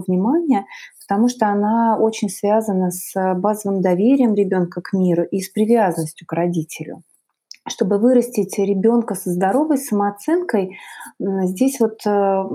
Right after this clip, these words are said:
важно соблюдать очень простые такие моменты, но я вот сейчас о них расскажу, но вы увидите, что это проще сказать, чем сделать. Ну, например, вот чтобы обладать здоровой самооценкой, нужно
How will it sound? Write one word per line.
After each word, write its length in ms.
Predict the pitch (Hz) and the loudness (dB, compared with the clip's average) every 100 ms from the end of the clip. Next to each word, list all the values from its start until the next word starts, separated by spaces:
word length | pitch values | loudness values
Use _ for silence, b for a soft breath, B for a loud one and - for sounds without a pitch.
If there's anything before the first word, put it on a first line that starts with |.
| - | -10
важно 520 | - - 190 240 247 202 | -4 -2 2 2 2 0
соблюдать 460 | - 208 208 277 | -2 0 2 0
очень 220 | 277 208 | 0 -2
простые 640 | 196 220 214 - 269 208 175 | 0 -2 -2 2 4 6 4
такие 380 | 175 165 190 175 | 2 0 0 0
моменты, 720 | 190 240 359 370 - 196 185 B B - | 2 2 2 0 0 0 -2 B B -4
но 380 | 208 247 254 - | 0 2 2 0
я 140 | 214 | -2
вот 80 | 214 | -2
сейчас 300 | 214 208 202 | -4 -6 -4
о 40 | 208 | -4
них 160 | 208 | -4
расскажу, 440 | 202 - 226 269 302 | -6 -2 0 2 2
но 100 | 220 | 2
вы 180 | 226 | 2
увидите, 380 | 226 294 277 - | 2 2 0 -4
что 220 | - - | -6 -2
это 160 | 202 - | -2 -2
проще 300 | - 247 240 | 0 0 0
сказать, 500 | - 208 202 277 277 | -2 0 2 0 0
чем 200 | - 226 | 0 0
сделать. 640 | 214 208 214 160 147 - - B B 247 - | 2 2 2 2 0 -8 -18 B B -8 2
Ну, 100 | 240 | 4
например, 440 | 240 240 240 208 | 4 4 4 2
вот 220 | 190 190 | -2 -6
чтобы 380 | - - 208 214 | -10 -6 -2 0
обладать 440 | 220 226 220 220 | 2 2 2 0
здоровой 400 | 185 196 220 196 | 2 2 2 0
самооценкой, 1000 | 185 - 196 208 - 349 381 381 214 185 B B B - | -4 -4 -4 -4 -4 -4 -4 0 -2 -2 B B B 0
нужно 720 | 220 285 269 233 214 208 - | 2 4 4 4 4 0 -6